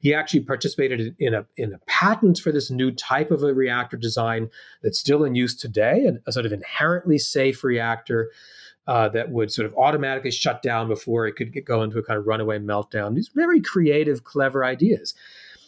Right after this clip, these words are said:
And I think Dyson was, was grabbed by the, by this combination of very hard, careful, analytic thinking,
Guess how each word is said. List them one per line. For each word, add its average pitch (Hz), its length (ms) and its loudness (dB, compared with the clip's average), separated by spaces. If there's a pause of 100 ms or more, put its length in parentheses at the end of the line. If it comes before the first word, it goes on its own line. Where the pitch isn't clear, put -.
(120)
And 165 80 4
I 170 40 2
think 220 240 2 (160)
Dyson 165 400 2
was, 135 260 2
was 123 200 0
grabbed 175 580 0
by 156 200 2
the, 127 300 0 (320)
by 143 140 2
this 147 120 0
combination 143 1080 0
of 113 180 0
very 170 480 4
hard, 120 480 0
careful, 120 460 -4
analytic 113 440 -2
thinking, 104 520 -6